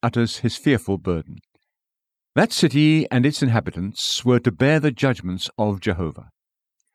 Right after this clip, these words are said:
It was to be swept from the earth, and they were to be driven out, pursued by destruction from the Lord. The Assyrian was Israel's great enemy, God's great enemy, a type of the church's great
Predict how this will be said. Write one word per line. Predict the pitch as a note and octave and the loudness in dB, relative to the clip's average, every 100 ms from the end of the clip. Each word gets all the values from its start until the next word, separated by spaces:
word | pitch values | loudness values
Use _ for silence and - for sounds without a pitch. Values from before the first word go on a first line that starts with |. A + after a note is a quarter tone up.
| _ _ | _ _
It | F#3+ F3+ - _ _ - | 0 0 -8 _ _ -4
was | G#2 | -2
to | B2 | 0
be | A2+ | 0
swept | - C#3+ C3+ - | 0 -2 -2 -2
from | C3+ B2+ | -2 2
the | G#2 | 0
earth, | D2 - - - _ _ _ G2+ | -2 -8 -20 -20 _ _ _ -6
and | F#2+ F#2 | -2 2
they | F#3 A2 A#2+ C#3+ - | 2 2 -2 -4 -6
were | F#2 | -4
to | A2 | 0
be | G#2+ | 0
driven | F#2+ A#2 A#2+ | 2 0 0
out, | F2 - - - _ _ - | -4 -8 -18 -20 _ _ -4
pursued | B2+ - D3+ D#3 C3+ C3 | -2 0 2 2 0 0
by | C#3+ | 0
destruction | D3+ C#3 - C3+ - G#2+ G#2+ | 0 -4 -4 -4 -4 -6 -4
from | G#2+ | -2
the | A2 | -2
Lord. | G2+ D#2 - - _ _ _ _ _ _ _ _ _ _ - | -2 -6 -10 -20 _ _ _ _ _ _ _ _ _ _ 0
The | C3 B2+ | 4 4
Assyrian | - F#3+ A#3+ A2+ F#2+ B2+ D#3 _ | 2 2 2 2 0 -4 -8 _
was | A#2 A#2 | -2 0
Israel's | C#3 B2+ C#3+ C3+ G2 | 2 2 2 2 0
great | B2 D3+ - | 0 -2 -2
enemy, | A#2 F2+ C#2+ D2 _ _ _ _ | -4 -4 -6 -14 _ _ _ _
God's | D3 E3 G#2+ | 2 2 0
great | - G#2+ F#2+ - | -2 -2 -2 -6
enemy, | G2 D#2+ D2 - _ _ _ _ _ | -6 -6 -10 -14 _ _ _ _ _
a | - | -8
type | - C3+ D3 | 0 0 2
of | C3+ | 0
the | C3+ | -2
church's | - D#3 D3+ A#2+ | 2 2 2 -2
great | G2 A#2 G#2 | 0 0 0